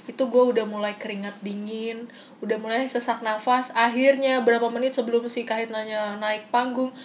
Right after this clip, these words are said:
gue bilang ke teman-teman gue, "Guys, gue nggak sanggup." Akhirnya gue berusaha keluar dari kerumunan, terus gue duduk aja gitu di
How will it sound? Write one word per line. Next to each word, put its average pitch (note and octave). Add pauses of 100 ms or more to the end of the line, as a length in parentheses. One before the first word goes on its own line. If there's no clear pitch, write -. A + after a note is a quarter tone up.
(120)
gue B3 (320)
bilang A#3+
ke A#3+
teman-teman A3
gue, A#3 (640)
"Guys, -
gue A3+
nggak A3
sanggup." A3
Akhirnya A#3
gue B3+
berusaha A#3
keluar A#3
dari A#3
kerumunan, A#3+ (240)
terus C4
gue C4
duduk A3
aja B3+
gitu B3+
di G3+